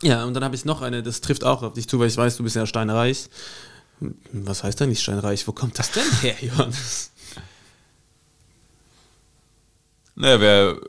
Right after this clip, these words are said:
Speaker 2: viel Geld hatte, konnte sich große Burgen bauen.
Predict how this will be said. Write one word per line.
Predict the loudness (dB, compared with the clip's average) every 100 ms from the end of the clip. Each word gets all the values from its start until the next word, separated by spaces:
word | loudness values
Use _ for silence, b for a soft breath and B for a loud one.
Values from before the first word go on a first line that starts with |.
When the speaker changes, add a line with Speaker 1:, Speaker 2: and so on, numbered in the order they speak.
| _ _ _
Speaker 2:
viel | 0 2 6
Geld | 4 6
hatte, | 2 2 0
konnte | 0 0 0 0
sich | -2 -2
große | 0 0
Burgen | 0 -2 0
bauen. | 2 2 0